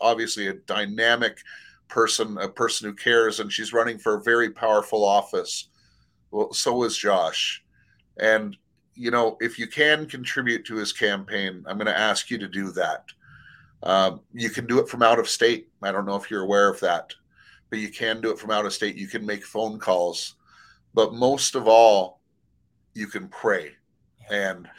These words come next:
this is gonna be a call to prayer. And, uh, I know people from, uh, we have a prayer every Saturday night on our Telegram channel. It's open. It's called our Singapore Prayer Celebration. It's on our Right On Radio Telegram channel. I'm gonna ask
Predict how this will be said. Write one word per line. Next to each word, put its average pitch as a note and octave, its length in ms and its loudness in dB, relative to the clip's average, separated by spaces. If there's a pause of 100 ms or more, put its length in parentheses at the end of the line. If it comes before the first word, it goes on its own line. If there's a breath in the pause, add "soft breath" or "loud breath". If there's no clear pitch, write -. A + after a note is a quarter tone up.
(300 loud breath)
this C#3 180 2
is - 40 0
gonna D3 180 -6
be C3 120 0
a B2 80 2
call A#2 260 4
to A2+ 80 -2
prayer. A2+ 540 4
And, G2+ 400 -4
uh, G2 320 4
I G2+ 120 0
know A#2+ 220 0
people A#2 400 -4
from, G#2 460 -6
uh, G#2 200 2
we A2 200 -6
have G#2+ 240 0
a G2+ 220 -2 (580 soft breath)
prayer C#3 520 8
every A2+ 300 0
Saturday A2+ 460 4
night G#2+ 280 0
on G#2 160 -4
our G2+ 100 0
Telegram G#2 640 -2
channel. G2+ 440 -2
It's G2+ 140 -6
open. G2+ 240 -4
It's F#2+ 80 -8
called G2 200 -2
our F#2 120 -2
Singapore A2+ 720 -4
Prayer A2 280 2
Celebration. G2+ 640 -2
It's F#2+ 140 -8
on G#2 160 -2
our G2+ 280 -6
Right A2 220 0
On G#2+ 180 -4
Radio G2+ 440 -6 (540 soft breath)
Telegram G#2 500 -2
channel. G2 360 0
I'm G2 140 -2
gonna D3+ 140 0
ask A#2+ 340 4